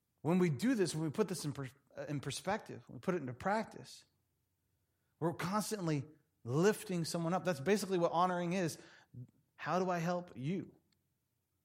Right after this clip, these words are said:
It's the anti-selfishness by honoring someone. Maybe you could have gli-,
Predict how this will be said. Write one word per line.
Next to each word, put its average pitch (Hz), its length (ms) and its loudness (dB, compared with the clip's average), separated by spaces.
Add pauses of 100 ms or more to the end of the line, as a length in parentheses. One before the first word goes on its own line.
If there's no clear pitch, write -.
(800)
It's 120 180 -8
the 120 260 -4 (440)
anti-selfishness - 1800 -4 (840)
by 135 180 -8
honoring 185 460 -4
someone. 73 340 -14 (1800)
Maybe 185 220 4
you 185 140 2
could 185 140 2
have 175 80 2
gli-, 180 360 4